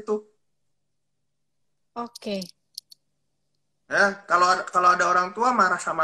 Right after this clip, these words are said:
Speaker 1: anaknya, pertanyaannya itu anaknya siapa kan? Itu anaknya siapa?
Speaker 2: Anaknya
Speaker 1: Kok
Speaker 2: dia
Speaker 1: bisa,
Speaker 2: sendiri. <laughs>
Speaker 1: kok bisa, kok bisa bikin,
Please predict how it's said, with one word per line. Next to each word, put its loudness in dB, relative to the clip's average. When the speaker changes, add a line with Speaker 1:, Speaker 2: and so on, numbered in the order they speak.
Speaker 1:
anaknya, -4
pertanyaannya -2
itu -10
anaknya -2
siapa -4
kan? -2
Itu -4
anaknya -2
siapa? 4
Speaker 2:
Anaknya 2
Speaker 1:
Kok 0
Speaker 2:
dia 2
Speaker 1:
bisa, 2
Speaker 2:
sendiri. 2
<laughs> -4
Speaker 1:
kok 2
bisa, 4
kok -2
bisa 2
bikin, 0